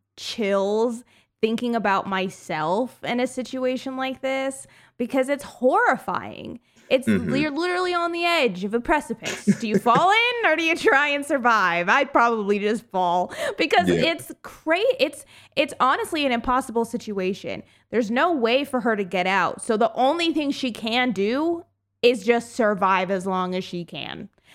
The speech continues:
Speaker 1: because there's
Speaker 2: Mm-hmm.
Speaker 1: no way for her f-, on her own physically to escape this situation. And so then the question becomes, do I just try and hold out and hopefully something happens?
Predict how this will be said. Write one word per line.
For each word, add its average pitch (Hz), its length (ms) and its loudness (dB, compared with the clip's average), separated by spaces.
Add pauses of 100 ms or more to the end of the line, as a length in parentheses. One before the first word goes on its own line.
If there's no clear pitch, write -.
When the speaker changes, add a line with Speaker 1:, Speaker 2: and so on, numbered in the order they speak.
(140)
Speaker 1:
because 240 240 6
there's 269 160 6
Speaker 2:
Mm-hmm. - 80 0
Speaker 1:
no 320 240 4
way 277 180 6
for 220 200 -2
her 269 600 2
f-, - 160 -12 (160)
on 226 240 2
her 202 220 0 (100)
own 220 460 2 (280)
physically 226 460 2
to 196 140 -4
escape 214 480 -4
this 262 180 -4
situation. 285 880 -6 (340)
And 254 160 0
so 247 200 4
then 247 140 2
the 240 80 0
question 240 360 0
becomes, 208 500 0 (220)
do 220 160 2
I 208 80 4
just 202 180 -4
try 185 260 0
and 175 140 -4 (160)
hold 180 280 0
out 190 560 2
and 208 200 -2
hopefully 185 380 -2
something 175 300 -10
happens? 370 680 -4